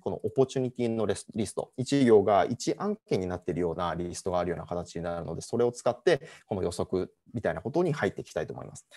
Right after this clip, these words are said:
で、今回このステージネームがクローズドウォンになっているようなものの特徴を知りたいというところがあるので、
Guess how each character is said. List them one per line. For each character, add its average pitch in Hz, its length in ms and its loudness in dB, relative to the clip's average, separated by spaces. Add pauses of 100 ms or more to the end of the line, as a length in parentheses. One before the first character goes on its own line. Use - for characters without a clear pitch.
(180)
で、 175 100 6
今 285 220 -4
回 120 180 6
こ 120 80 -2
の 110 120 2
ス - 100 -10
テ 180 200 6
ー - 20 -2
ジ 175 120 -2
ネ 180 200 2
ー - 20 2
ム 101 80 2
が 85 140 2
ク - 160 0
ロ 147 80 6
ー 156 100 4
ズ 156 80 -2
ド 147 80 6
ウ 107 80 4
ォ 165 160 2
ン 123 60 2
に 92 80 -2
な - 100 -4
っ - 80 -16
て - 80 -6
い 85 40 -2
る 85 100 -4
よ 85 100 2
う 80 60 -4
な 85 280 0 (200)
も 113 100 2
の 107 80 2
の 95 80 0
特 - 240 -14
徴 101 120 4
を - 20 2
知 - 120 -6
り 90 100 -2
た - 120 -2
い 85 80 0
と 82 60 -6
い - 20 -2
う 87 40 -6
と - 80 -6
こ 95 80 0
ろ 90 60 0
が 87 100 0
あ - 20 -4
る 80 80 -6
の 85 80 -6
で、 90 260 2